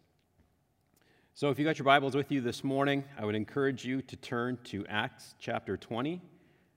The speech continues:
verses thirty-two to thirty-five. And like Pastor Rob would tell you, there is a table of contents in the, in the front of your Bible,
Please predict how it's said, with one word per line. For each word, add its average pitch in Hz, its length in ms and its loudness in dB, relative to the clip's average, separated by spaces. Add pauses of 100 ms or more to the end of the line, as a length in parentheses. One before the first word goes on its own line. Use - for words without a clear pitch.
(320)
verses 101 520 -4
thirty-two 110 600 -4
to 92 80 -4
thirty-five. 107 840 -6 (1400)
And 101 160 -10
like 95 180 -6
Pastor 95 380 -6
Rob 95 240 0
would 95 160 -4
tell 104 180 -4
you, 107 200 -2
there 95 160 -4
is 98 180 -2
a 95 320 -2 (180)
table 104 280 -2
of 98 80 -4
contents 113 500 -4
in 113 60 -4
the, - 420 -10
in 104 60 -4
the 95 80 -6
front 110 240 -4
of 98 40 -6
your 101 120 -2
Bible, 123 500 0